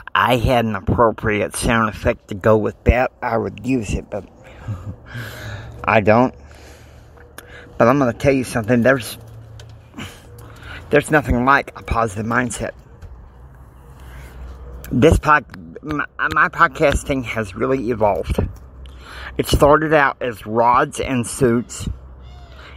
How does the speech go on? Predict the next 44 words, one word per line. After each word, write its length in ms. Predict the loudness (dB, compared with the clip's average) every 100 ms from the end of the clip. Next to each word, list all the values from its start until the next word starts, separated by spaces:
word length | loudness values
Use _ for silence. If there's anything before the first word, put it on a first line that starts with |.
| -2
and 200 | 2 2
then 200 | 4 2
it 120 | 2 -2
changed 460 | 0 2 2 4
over 220 | 4 4
to 260 | 0 0 0
empower 680 | -2 -4 -4 0 2 4 2
your 160 | -2
pattern. 540 | -4 -2 0 0 -2 -2
I 120 | -2
thought 260 | 0 0 0
it 80 |
was 160 | -4 -6
gonna 180 | -6 -6
stay 300 | -6 -4 -2
there 200 | 0 -2
forever. 540 | -2 -2 0 -2 -6 -16 _ _ -20 -20 -20 -20 -20 -20 -20 -20 -20 -20 -18 -18 -4 -2
I 80 | 0
found 300 | 4 4 4
out 100 | 2
that 140 | 2
there 180 | 4 4 4
already 640 | 6 6 2 -2 -2 0
is 160 | 0
an 160 | -2 -4
Empower 500 | -4 0 4 6 4
three 220 | 0 -10
sixty, 340 | -8 -12 -8 -6
but 160 | -4
it's 160 | -4 -2
not 160 | 0
a, 220 | 0 -2 -4
it's 180 | -2
not 200 | 2 4
a, 360 | 4 2 2 0
um, 320 | 0 -2 -6 -10 _ -20 -18 -16 -16 -20 -6
it's 200 | -6 0
not 180 | 4 4
a 100 | 2
podcast 720 | 0 2 0 -2 -8 -10 -18 -18 -6
that 80 | 0
I 80 | 2
know 240 | 0 -4
of. 160 | -6